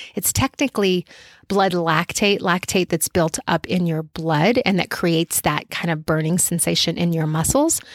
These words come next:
But really where we run into problems when people are talking about lactic acid buildup is it really comes down to being efficient at removing the lactate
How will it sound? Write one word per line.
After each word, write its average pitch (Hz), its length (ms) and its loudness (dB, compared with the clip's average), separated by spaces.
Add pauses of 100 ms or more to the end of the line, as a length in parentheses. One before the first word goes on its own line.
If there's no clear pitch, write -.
(440)
But 254 140 4
really 349 400 4
where 269 140 4
we 254 140 4
run 214 200 4
into 226 240 2
problems 196 580 2
when 180 120 0
people 180 280 -2
are 175 100 0
talking 175 380 -2
about 165 240 -2
lactic 165 520 -4
acid 156 360 -4
buildup 208 480 0 (120)
is 185 480 2 (640)
it 233 100 2
really 247 240 4
comes 214 300 0
down 190 280 2
to 202 200 -2
being 190 340 0
efficient 175 560 -2
at 180 140 -4
removing 185 880 2
the 180 100 0
lactate 165 800 -2